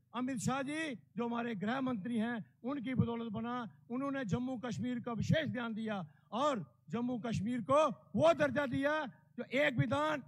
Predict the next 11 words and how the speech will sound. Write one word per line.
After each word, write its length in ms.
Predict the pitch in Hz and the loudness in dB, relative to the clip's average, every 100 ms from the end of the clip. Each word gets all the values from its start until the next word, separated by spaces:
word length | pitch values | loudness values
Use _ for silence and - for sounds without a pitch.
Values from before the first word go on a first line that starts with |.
| - | 0
एक 200 | 285 294 | 2 4
निशान, 440 | 269 190 269 294 - 294 | 4 4 4 0 2 4
एक 160 | 311 | 6
संविधान, 540 | - 247 247 254 277 226 | 6 2 2 2 0 -2
जो 260 | - 254 | -6 -2
सदियों 380 | - - 294 277 | 2 2 2 0
से 140 | 226 | 0
हम 140 | 240 220 | 0 -2
मांग 200 | 208 196 | -4 -4
रहे 140 | 190 | -4
थे। 340 | 170 156 - | -2 -4 -6